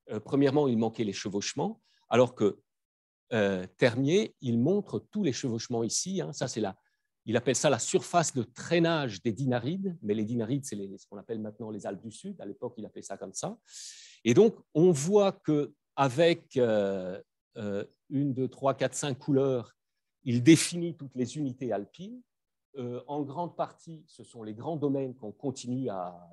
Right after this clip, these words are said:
définir, euh, comme ça maintenant. Et surtout, il a ces très grands chevauchements qu'il appelle les surfaces de traînage, la plus importante étant celle des dinarides, qui en fait est celle qui devrait ramener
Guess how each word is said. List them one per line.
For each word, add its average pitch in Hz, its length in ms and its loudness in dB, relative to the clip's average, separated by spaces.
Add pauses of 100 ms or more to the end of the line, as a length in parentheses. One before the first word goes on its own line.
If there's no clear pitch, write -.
définir, 107 540 -10
euh, 87 240 -12
comme 92 160 -8
ça 101 180 -2
maintenant. 120 420 -6 (760)
Et 220 280 6
surtout, - 500 0
il 139 140 2
a 165 80 4
ces - 240 -2
très - 420 -2
grands 170 200 -2
chevauchements 139 640 -2
qu'il - 180 -4
appelle 151 340 0
les 107 80 -2
surfaces - 500 -2
de 104 100 -8
traînage, 143 680 -2 (420)
la 147 160 10
plus 165 260 0
importante 156 520 -2
étant 147 260 -2
celle 156 300 0
des 113 100 0
dinarides, 120 680 -4 (360)
qui 127 160 -2
en 104 80 0
fait 160 480 2
est 101 80 -10
celle 151 380 0
qui 135 240 -6
devrait 107 320 -4
ramener 147 640 -2